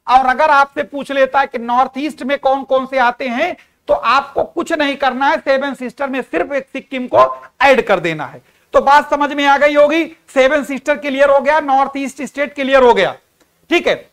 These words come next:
अब अगले क्वेश्चन, अगले पर आते हैं। यहां पर जैसे कि आप देख रहे होंगे एक मैप में यहां पर कि अलग-अलग, ए, राज्यों का सब पूरा डिटेल दिया गया है, कौन सा राज्य कहां पर है।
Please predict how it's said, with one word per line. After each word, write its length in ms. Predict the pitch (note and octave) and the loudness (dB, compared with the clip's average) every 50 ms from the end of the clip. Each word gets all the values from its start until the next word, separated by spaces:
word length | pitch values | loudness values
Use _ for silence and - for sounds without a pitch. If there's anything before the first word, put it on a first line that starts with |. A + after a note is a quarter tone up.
| _ _ _ _ _ _ _ _ _ | _ _ _ _ _ _ _ _ _
अब 140 | C4+ E4 D#4+ | 0 4 4
अगले 300 | D4+ D4+ B3 D#4+ E4 E4+ | 4 2 2 0 -2 -2
क्वेश्चन, 360 | E4 _ E4 D4 - - D4+ | -2 _ -4 -4 -4 -4 -4
अगले 280 | B3+ B3+ B3 C#4+ D#4+ E4 | -2 -2 -2 0 -2 0
पर 160 | - D#4+ D#4 | 0 2 2
आते 320 | C#4+ C#4+ C#4+ - D#4+ D4+ | 4 2 2 0 -4 -4
हैं। 80 | D#4 E4 | -4 -4
यहां 280 | C#4 C#4 C4 B3 D4 D#4+ | -2 -2 -2 0 0 0
पर 160 | - D#4 C#4 | -2 -4 -4
जैसे 320 | A#3 C4 C4 B3+ - D#4 | -2 -4 -4 -4 -6 -8
कि 120 | A#3 D4+ D4 | -6 -2 0
आप 160 | C4+ C4+ A#3 | 0 0 0
देख 260 | G3+ A#3 C#4+ D4+ D4+ | 0 -2 -2 -2 0
रहे 120 | C#4+ C#4 C#4 | 0 0 0
होंगे 320 | C4+ C4+ C4 A#3+ C#4 C#4+ | -2 -4 -4 -2 0 -2
एक 100 | C#4+ C#4+ C#4 | -2 -2 -4
मैप 240 | B3 B3 B3+ B3+ B3+ | -2 -2 -2 -2 -2
में 140 | B3+ C#4 C#4+ | -2 -4 -2
यहां 260 | D4 C4+ A#3+ A#3 B3 | 0 0 0 0 0
पर 180 | A#3+ D4 D#4+ D#4+ - _ _ _ _ _ _ _ - | 2 2 0 0 0 _ _ _ _ _ _ _ -6
कि 100 | D4 D#4 | -4 -2
अलग-अलग, 680 | - A#3 B3 C#4 D4 D4+ D4 D4+ D4 D4 D4 C4+ B3+ | 0 0 2 4 4 4 4 4 4 4 2 2 0
ए, 180 | C4 B3+ B3+ C4 - B3 | 0 0 0 0 -2 -2
राज्यों 420 | A3+ B3 B3+ B3+ G#3 G#3+ D4 D4 | 0 2 0 0 0 -4 -6 -4
का 140 | - D#4 C4+ | 0 0 0
सब 220 | B3 - C#4+ - | 0 -2 -6 -6
पूरा 220 | - C#4 C#4 C#4 C#4 | -4 0 2 2 2
डिटेल 400 | A3+ A#3+ B3+ - C4+ C#4 D4+ D4+ | 2 -2 -6 -4 -2 -4 -4 -2
दिया 260 | A#3+ C4 B3+ B3+ B3+ | -4 -2 0 0 2
गया 200 | A#3 C4 C4+ C4 | 2 2 0 0
है, 100 | C4+ D4 | 0 0
कौन 280 | C#4+ - C4+ C4+ C#4 B3+ | 0 -2 -2 -2 -2 -2
सा 120 | - C4 | -2 0
राज्य 260 | C4 C4 B3+ G#3 B3 | 0 0 -2 -2 -4
कहां 260 | - C4+ G#3+ G#3+ G#3+ | -4 -2 -2 -2 -2
पर 160 | - - E3 D3+ | -2 -4 -6 -6
है। 140 | B2+ A#2 | -6 -12